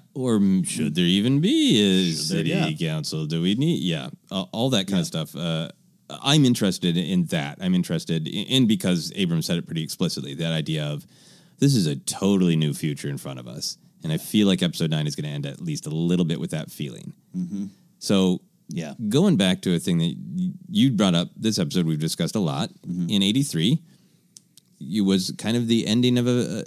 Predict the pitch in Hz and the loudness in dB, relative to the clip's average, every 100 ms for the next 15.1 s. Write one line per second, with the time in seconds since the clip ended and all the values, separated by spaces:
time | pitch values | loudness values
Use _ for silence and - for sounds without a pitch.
0 | - 123 131 131 131 123 117 - 135 101 | -2 2 4 4 4 2 -2 -2 0 2
1 | 131 123 110 92 82 - - _ 92 87 | 2 4 2 0 -4 -8 -14 _ 0 2
2 | 87 85 87 82 80 95 113 113 107 87 | 2 0 -2 -2 0 0 2 2 2 2
3 | 85 80 135 139 139 120 107 127 135 127 | 0 0 2 4 4 2 2 2 2 2
4 | 120 - - 127 131 120 127 120 90 123 | 0 -6 -4 0 2 2 0 0 2 2
5 | 127 117 90 98 78 101 101 107 95 80 | 2 2 2 2 2 0 2 2 2 2
6 | 80 - - - _ - 87 80 78 76 | 0 -4 -16 -20 _ -2 0 2 0 -2
7 | 73 - - 85 78 76 73 - - 95 | -4 -8 -8 -4 -2 -2 -6 -10 -6 -2
8 | 90 87 92 101 92 101 101 90 90 113 | 0 0 0 0 0 0 0 0 0 0
9 | 139 135 82 82 - - 98 85 87 101 | 0 2 0 -2 -6 -4 0 2 4 4
10 | 131 127 110 110 110 95 - 110 110 98 | 2 2 2 2 0 -2 0 2 2 2
11 | 90 104 95 95 90 82 - - 95 98 | 4 2 0 -2 -2 -4 -10 -6 -2 0
12 | 127 107 92 82 87 87 90 - 90 - | 0 -2 -2 0 2 2 2 2 -2 0
13 | 110 160 - 104 107 117 - _ 92 90 | 0 0 -2 -4 -4 -6 -12 _ 2 4
14 | 87 90 95 98 107 113 123 143 170 98 | 4 4 4 4 4 4 4 4 4 2
15 | 73 | 0